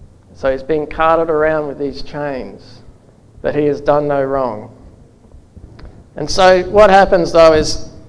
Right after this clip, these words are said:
Felix holds on to him for a little while because he's trying to get a bribe. He's full of the flesh.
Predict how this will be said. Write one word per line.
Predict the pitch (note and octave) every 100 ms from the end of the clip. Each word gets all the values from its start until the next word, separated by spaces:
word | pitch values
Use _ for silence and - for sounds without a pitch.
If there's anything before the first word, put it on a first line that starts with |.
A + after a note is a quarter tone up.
| -
Felix | A3+ B3 G#3 - -
holds | - F#3 F#3+
on | E3+ F3 G3
to | F3+
him | D3 C#3
for | C#3 D#3+
a |
little | D#3 F#3+ F3+
while | D3 D3 D#3
because | D#3+ D3+ D#3 D#3 - - - - -
he's | A#3
trying | - F3 D3
to | C3+
get | D3
a | F3
bribe. | F#3+ G3+ D#3+ A#2+ G#2+ - - _ _ - - _ _ _ - -
He's | - A3+
full | - C#3
of | C3+
the | D#3 D#3+
flesh. | D#3+ A2+ -